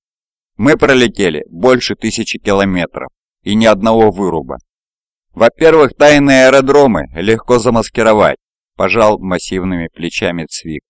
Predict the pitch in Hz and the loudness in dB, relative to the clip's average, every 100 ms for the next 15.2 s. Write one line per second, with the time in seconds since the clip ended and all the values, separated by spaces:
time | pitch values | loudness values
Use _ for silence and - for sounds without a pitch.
0 | _ _ _ _ - - 139 143 127 117 | _ _ _ _ -14 -4 0 0 0 -2
1 | - 110 107 98 92 80 71 - - - | -2 -4 -4 -2 -2 -2 -4 -10 -20 -20
2 | _ _ _ _ _ _ - 139 - 160 | _ _ _ _ _ _ -4 -2 0 -2
3 | - - 156 123 123 123 151 131 87 76 | 0 0 2 0 -4 0 2 2 2 -2
4 | 82 110 104 87 87 85 82 80 69 65 | -4 -2 0 -2 -2 -4 -4 -6 -8 -12
5 | _ _ _ _ _ - 135 131 147 135 | _ _ _ _ _ -4 -2 0 -2 -2
6 | 147 143 147 147 123 104 92 90 90 78 | -6 -4 -2 -2 0 0 0 0 -2 -6
7 | 67 _ _ 113 127 - 143 139 127 120 | -8 _ _ -2 0 2 0 0 0 2
8 | 110 - 113 107 113 - 110 101 135 123 | 0 -2 -4 -4 -4 -4 -8 -2 0 0
9 | _ 107 110 107 - 95 80 73 69 _ | _ -6 -4 -4 -2 -2 -2 -8 -18 _
10 | - 95 104 107 104 110 - 95 87 92 | -10 -4 -2 -2 -4 -6 -4 -6 -6 -10
11 | - 92 87 - 76 71 65 - - _ | -10 -10 -10 -10 -12 -12 -16 -20 -20 _
12 | _ - 90 90 73 67 _ _ _ _ | _ -6 0 2 0 -6 _ _ _ _
13 | _ _ _ - 101 123 - 170 151 - | _ _ _ -8 -2 -2 0 0 0 0
14 | 156 151 131 135 123 123 127 127 135 104 | 2 4 4 4 4 4 2 2 0 0
15 | 73 | -4